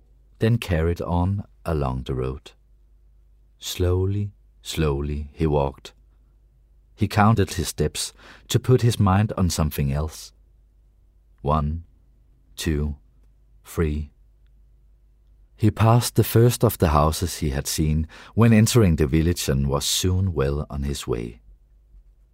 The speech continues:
A wind whipped at everything that was not rooted or lashed to the ground.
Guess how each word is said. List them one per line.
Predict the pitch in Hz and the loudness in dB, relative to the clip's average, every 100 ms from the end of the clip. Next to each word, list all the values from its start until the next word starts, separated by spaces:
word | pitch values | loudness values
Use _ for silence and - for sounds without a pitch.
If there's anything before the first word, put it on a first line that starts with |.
| _ | _
A | 101 | 2
wind | 98 113 120 123 | 4 6 6 4
whipped | 95 113 - | 4 4 4
at | 85 | 2
everything | 71 65 67 - 65 65 | 2 0 -4 -2 -2 -2
that | 67 - | -2 -2
was | 69 - | -4 -2
not | 80 82 | -2 -2
rooted | 78 76 85 90 92 | -2 -2 0 -2 -2
or | 60 | -2
lashed | 65 76 80 - | 0 0 -2 -8
to | - - | -8 -8
the | 71 | -6
ground. | 73 71 73 78 | -4 -2 -2 -6